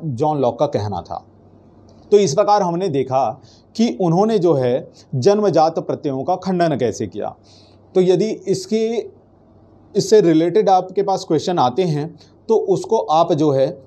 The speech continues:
इन पॉइंटों में लिख सकते हैं। उसके बाद हम इसका मंडात्मक पक्ष देखते हैं। मंडात्मक पक्ष में इन्होंने बताया कि अनुभव के द्वारा जो है ज्ञान प्राप्त किया जाता है, तो वह ज्ञान का स्वरूप क्या होता है,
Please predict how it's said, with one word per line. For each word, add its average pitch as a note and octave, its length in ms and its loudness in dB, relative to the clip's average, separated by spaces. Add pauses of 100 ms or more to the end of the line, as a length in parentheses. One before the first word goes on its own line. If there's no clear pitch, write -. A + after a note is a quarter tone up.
(120)
इन F#3+ 140 4
पॉइंटों D3+ 420 -2
में D3 240 -6 (100)
लिख D#3+ 180 0
सकते - 300 -8
हैं। G2+ 220 -12 (380)
उसके G3 220 4
बाद E3+ 300 4
हम F#3+ 280 -2
इसका F3+ 320 0
मंडात्मक C#3+ 600 -2
पक्ष - 220 -2
देखते A#2 320 -4
हैं। G2+ 300 -10 (220)
मंडात्मक F3+ 600 -2
पक्ष A#3 220 -4
में G#3 280 -4
इन्होंने F#3+ 360 -2
बताया A#2+ 560 -2 (300)
कि A3+ 120 2
अनुभव G3 420 2
के G#3 140 -2
द्वारा D3 340 0
जो D#3+ 140 -2
है C3 180 -2
ज्ञान C#3 280 -2
प्राप्त D#3 640 -2
किया D#3 200 2
जाता C#3+ 280 2
है, A#2 180 -2 (380)
तो A3+ 340 2 (240)
वह F3 260 2
ज्ञान E3+ 260 2
का G#3 100 0
स्वरूप F#3+ 420 0
क्या D#3+ 160 0
होता A#2 360 0
है, F#2+ 240 -10